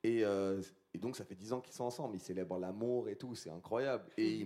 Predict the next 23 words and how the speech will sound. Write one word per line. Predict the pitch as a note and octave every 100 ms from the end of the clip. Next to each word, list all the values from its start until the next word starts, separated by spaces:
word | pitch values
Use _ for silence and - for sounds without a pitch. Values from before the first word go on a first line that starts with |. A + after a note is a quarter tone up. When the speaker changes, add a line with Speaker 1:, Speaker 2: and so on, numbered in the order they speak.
| G2+
Speaker 1:
me | G2+
demandent | G2+ G#2 G2
à | G#2
moi | D3 D3
d'animer | A2+ G#2+ G#2 A#2+ C3+
la | G#2
cérémonie. | - G2+ G#2+ A2+ A2+ - -
Donc | A2+ A2
je |
suis | - G2+
fier. | - E3 G#2 - - - - - _
Et | D3+ E3+
je | E3
propose | A2 A2 C3+ C3
à | G#2
ma | F#2 F2
copine | G2 - G#2+ G2+
de | F#2+
l'époque | D#2+ E2+ C3+ D#3+ - G#3
Speaker 2:
Mhm. | F#3+ G3+
Speaker 1:
de, | G#3+ F#2+ F#2+
de | G#2
venir. | G2+ G#2 F2